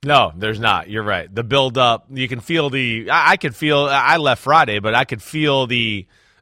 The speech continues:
electricity in the air building up from, like, Thursday afternoon on. You just start to see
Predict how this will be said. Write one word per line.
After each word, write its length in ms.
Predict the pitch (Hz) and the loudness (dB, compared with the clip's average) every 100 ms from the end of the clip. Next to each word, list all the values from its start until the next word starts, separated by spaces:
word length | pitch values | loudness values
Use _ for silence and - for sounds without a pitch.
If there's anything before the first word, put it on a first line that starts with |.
| - | -2
electricity 840 | 147 147 135 - 175 156 160 143 | 0 2 0 -4 -4 -4 -4 -2
in 80 | 135 | -2
the 160 | 123 117 | -2 -2
air 360 | 127 135 117 | 2 2 2
building 520 | 104 104 135 120 117 113 | 0 -2 -2 -2 -4 2
up 380 | 123 90 - | 2 2 -4
from, 340 | - 123 117 113 | -6 -2 -2 0
like, 220 | 107 104 | 0 -2
Thursday 880 | - 139 127 104 123 117 117 110 110 | -2 -2 0 0 0 2 2 0 -2
afternoon 720 | 110 117 113 123 113 113 104 | 0 0 0 -4 -4 -4 -4
on. 360 | 101 110 90 82 | -2 -2 -2 -8
You 120 | 104 | -8
just 220 | 104 110 | -6 -6
start 220 | - 123 - | 0 0 -2
to 100 | 110 | -6
see 300 | 135 117 | -4 -4